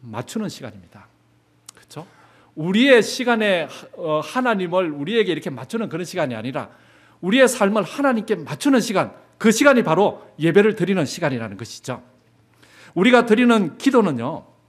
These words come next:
우리의 삶을 하나님께 맞추는 시간이에요. 하나님을 우리의 삶에 맞추는 그런 시간이 아니라는 것이죠.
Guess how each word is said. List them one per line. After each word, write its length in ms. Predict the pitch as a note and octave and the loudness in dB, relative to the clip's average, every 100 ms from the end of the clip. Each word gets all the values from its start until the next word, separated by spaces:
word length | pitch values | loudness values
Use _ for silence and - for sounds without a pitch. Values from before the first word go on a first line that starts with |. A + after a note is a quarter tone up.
| _ _ _ _ _ _ _ _ _ - - _ - | _ _ _ _ _ _ _ _ _ -20 -20 _ -4
우리의 280 | F3 B3 A3 | 2 4 4
삶을 560 | - F#3 G3 B3 G2+ - | 2 0 2 0 -2 -12
하나님께 680 | - B3+ G#3 D3+ E3+ D#3+ G2+ | -6 -4 -2 -6 -8 -10 -10
맞추는 360 | G2+ G#2+ - F#3+ | -14 -12 -8 -8
시간이에요. 400 | - A2+ G2 G2+ _ _ _ _ _ _ _ _ _ _ _ _ _ _ _ | -8 -16 -20 -20 _ _ _ _ _ _ _ _ _ _ _ _ _ _ _
하나님을 560 | A#2+ - C#4+ B3 G#3 F#3+ | -12 -2 2 2 4 2
우리의 240 | C#3 G3+ | 2 0
삶에 360 | G3 - D#3+ F#3+ | 0 -4 -6 -6
맞추는 360 | C3 - G3+ | -6 -6 -6
그런 160 | C#3 D#3 | -4 -6
시간이 320 | D3 F3+ C#3 | -6 -6 -6
아니라는 440 | G#2+ A#2+ D#3+ C3 G#2+ | -6 -6 -6 -6 -8
것이죠. 480 | G#2+ - C3+ A#2 | -14 -14 -12 -12